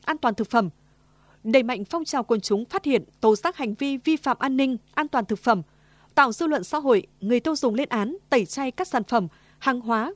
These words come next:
không đảm bảo an toàn thực phẩm. Có chính sách thỏa đáng, kịp thời khen thưởng và biện pháp phù hợp để bảo vệ người tố giác hành vi vi phạm an ninh, an toàn thực phẩm, đồng thời xử lý nghiêm hành vi lợi dụng bảo đảm an ninh, an toàn thực phẩm để hạ uy tín,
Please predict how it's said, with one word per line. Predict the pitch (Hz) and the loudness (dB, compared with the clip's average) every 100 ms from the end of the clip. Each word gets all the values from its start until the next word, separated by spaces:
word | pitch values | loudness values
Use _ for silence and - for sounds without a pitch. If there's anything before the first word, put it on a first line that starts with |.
| - | -2
không | 302 294 269 | 0 0 -2
đảm | 240 247 202 | 0 0 2
bảo | 214 180 | -2 0
an | 285 294 | -4 -2
toàn | 240 | -4
thực | 196 | -4
phẩm. | - 233 165 _ _ _ _ _ _ - | 0 0 0 _ _ _ _ _ _ -4
Có | 247 | -2
chính | 240 226 | 0 -2
sách | - 381 | -4 -4
thỏa | 285 | -2
đáng, | 208 202 262 - - | 0 -2 -4 -10 -4
kịp | 277 | -4
thời | - 240 | -2 -4
khen | 220 320 | -2 -2
thưởng | 269 240 180 _ _ | 2 2 2 _ _
và | 185 269 262 | -2 0 0
biện | 220 240 | 2 0
pháp | - 370 | 0 -4
phù | - 247 | 0 0
hợp | 226 214 - | 2 0 0
để | 220 | 0
bảo | 233 214 | 4 2
vệ | 170 233 - | 2 -2 -2
người | 208 220 | 0 2
tố | 214 196 | 4 2
giác | 330 381 | 0 -2
hành | - 226 - | -2 -4 -2
vi | 269 262 | -4 -2
vi | - 311 | -2 0
phạm | - - | 0 0
an | 254 | 2
ninh, | 247 254 220 _ _ | 2 0 -2 _ _
an | 311 302 | -2 0
toàn | 247 | -2
thực | 220 208 | -2 2
phẩm, | 233 175 - _ _ _ _ | 2 2 -6 _ _ _ _
đồng | 233 277 | 2 2
thời | - 262 240 | 0 -4 -2
xử | - | 0
lý | 214 254 | 0 0
nghiêm | 320 330 302 | 0 -2 -2
hành | 262 214 | -4 -4
vi | 190 294 277 | -2 -4 -2
lợi | 226 254 | -2 -2
dụng | - 247 - | 0 -2 0
bảo | 233 214 | 0 0
đảm | 214 | -2
an | - 262 | -2 -2
ninh, | 269 247 - - | 0 -2 -8 -4
an | 294 | -2
toàn | 285 233 | 0 0
thực | 220 - | 0 2
phẩm | 226 170 _ _ - | 2 2 _ _ -2
để | 220 233 | 4 4
hạ | - 240 | 2 -2
uy | 294 | 0
tín, | 294 240 233 | 2 2 0